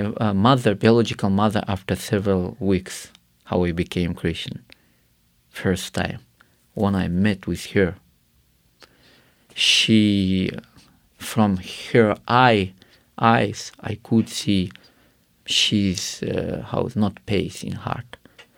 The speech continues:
And, uh, I became also, I, I, I understood, I forgive her.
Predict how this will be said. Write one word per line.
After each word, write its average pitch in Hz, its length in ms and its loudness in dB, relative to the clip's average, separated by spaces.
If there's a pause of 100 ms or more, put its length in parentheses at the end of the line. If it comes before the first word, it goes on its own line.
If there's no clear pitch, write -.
(280)
And, 92 300 0
uh, 95 100 -2 (140)
I 98 140 2
became 98 680 0
also, 95 500 -6
I, 98 240 2
I, 101 200 0
I 113 160 2
understood, 110 640 0 (720)
I 107 80 0
forgive 101 500 0
her. 87 300 -2